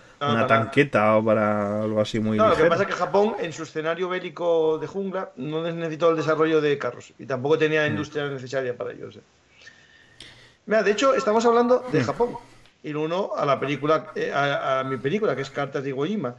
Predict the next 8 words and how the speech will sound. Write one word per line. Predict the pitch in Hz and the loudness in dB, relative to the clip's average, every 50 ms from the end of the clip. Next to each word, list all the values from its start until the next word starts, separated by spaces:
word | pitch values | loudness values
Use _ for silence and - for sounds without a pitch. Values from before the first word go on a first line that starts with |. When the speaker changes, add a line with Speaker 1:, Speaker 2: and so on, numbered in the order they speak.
| - _ _ _ _ _ _ _ _ - | -16 _ _ _ _ _ _ _ _ -4
Speaker 1:
Eh, | 208 196 196 202 185 | -4 -2 -2 -2 -2
Speaker 2:
Mm. | 147 | 0
Speaker 1:
las | 151 147 143 | 0 0 2
dos | 170 202 196 | 0 -2 0
películas, | - 220 220 247 220 240 226 220 220 208 | 0 -2 -2 -2 -2 -2 -2 -2 -2 -2
yo | 185 196 185 | -4 -4 -2
creo | 202 214 208 | 0 0 0
que | 208 208 208 - | 0 -2 -4 -6